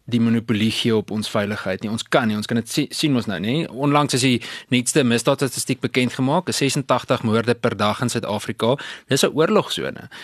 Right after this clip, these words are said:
En dit is waaraan ons blootgestel word. So as ons gaan wag van die, vir die staat, is die kans baie goed dat ek en jy dalk volgende op daai lysie kan wees. En, eh, dit sal 'n absolute tragedie wees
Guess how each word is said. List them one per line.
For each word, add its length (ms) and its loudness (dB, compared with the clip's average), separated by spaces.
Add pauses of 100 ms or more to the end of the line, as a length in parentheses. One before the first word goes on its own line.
(120)
En 140 2
dit 180 4
is 140 4
waaraan 220 4
ons 120 2
blootgestel 580 0
word. 160 -4
So 60 2
as 120 0
ons 200 2
gaan 160 2
wag 260 2
van 140 0
die, 200 -2
vir 160 -2
die 100 0
staat, 480 0
is 100 -6
die 120 -6
kans 300 2 (200)
baie 280 6
goed 380 -8 (180)
dat 140 0
ek 220 0
en 100 4
jy 160 2
dalk 200 0
volgende 380 -2
op 140 -6
daai 180 -2
lysie 340 -4
kan 220 -6
wees. 280 -6
En, 280 0
eh, 200 2 (320)
dit 140 0
sal 100 4
'n 100 0
absolute 400 2
tragedie 580 2
wees 340 0